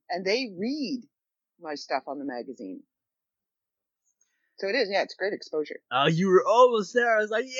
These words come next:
Speaker 2: yeah, yeah, yeah." Also, she is going to conventions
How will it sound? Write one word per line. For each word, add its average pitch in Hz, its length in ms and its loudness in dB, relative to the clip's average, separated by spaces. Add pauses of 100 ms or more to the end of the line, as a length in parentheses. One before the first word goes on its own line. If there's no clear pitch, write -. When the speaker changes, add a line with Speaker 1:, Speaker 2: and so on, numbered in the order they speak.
(160)
Speaker 2:
yeah, 160 80 -10
yeah, 214 720 -10
yeah." 285 40 -12 (1000)
Also, 131 800 4 (960)
she 147 560 -2 (160)
is 135 180 0
going 135 300 0
to - 80 -20
conventions 208 880 -2